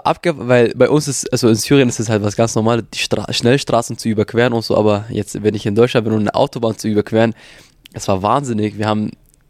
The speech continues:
vier Straßen, also jeweils hin und her, überquert. Und dann sind wir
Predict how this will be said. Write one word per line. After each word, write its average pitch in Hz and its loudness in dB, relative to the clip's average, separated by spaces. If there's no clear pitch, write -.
vier - 0
Straßen, 135 0
also 117 -2
jeweils 120 2
hin 131 0
und 113 0
her, 160 -2
überquert. 117 2
Und 110 -6
dann 113 2
sind 131 0
wir 151 2